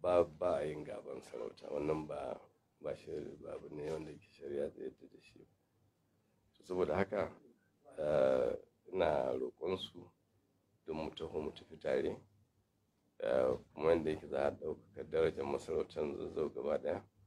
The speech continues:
da kuma al'umman Zazzau su amfana gare mu baki ɗaya. Kuma, eh, ina fata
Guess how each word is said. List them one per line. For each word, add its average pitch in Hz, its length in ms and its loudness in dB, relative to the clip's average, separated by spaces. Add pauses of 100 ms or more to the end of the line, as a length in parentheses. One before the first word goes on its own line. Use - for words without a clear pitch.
(480)
da - 100 -4
kuma 78 280 0
al'umman 85 460 0
Zazzau 76 280 -2
su - 180 -10
amfana 80 600 0
gare 69 260 0
mu 73 220 -2
baki - 360 -10
ɗaya. - 220 -6 (1400)
Kuma, 78 640 8 (540)
eh, 73 340 2
ina 78 220 4
fata 82 600 -2